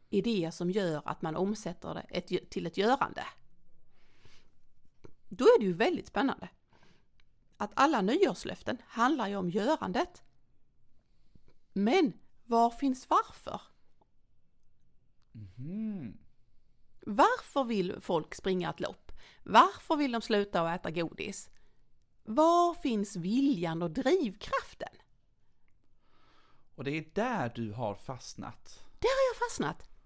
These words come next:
Speaker 1: Jag har kommit på att det är intressant att vi sitter och säger,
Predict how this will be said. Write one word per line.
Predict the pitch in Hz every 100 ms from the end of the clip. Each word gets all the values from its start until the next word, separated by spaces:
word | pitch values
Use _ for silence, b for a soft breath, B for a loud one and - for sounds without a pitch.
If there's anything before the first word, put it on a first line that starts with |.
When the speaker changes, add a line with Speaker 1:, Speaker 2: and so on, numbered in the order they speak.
| - - - - B B
Speaker 1:
Jag | 403
har | 453 427 294
kommit | - 392 392
på | - 466 226 B B -
att | 320
det | 339
är | 330
intressant | 330 359 - - 311 226 226 B B -
att | 294 262
vi | 285
sitter | - 294 - 269
och | 277
säger, | - - 302 196 190 190